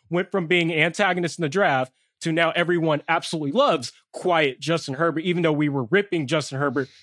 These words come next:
a year ago for being quiet. So I, I think that's just human. That's human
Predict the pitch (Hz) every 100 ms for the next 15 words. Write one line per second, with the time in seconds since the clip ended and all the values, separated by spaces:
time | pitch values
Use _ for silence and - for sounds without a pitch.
0 | - 139 160 160 139 127 127 120 110 -
1 | 117 101 101 - 175 165 - _ _ _
2 | _ - 190 202 220 254 233 208 220 185
3 | - 254 247 233 - - 247 311 349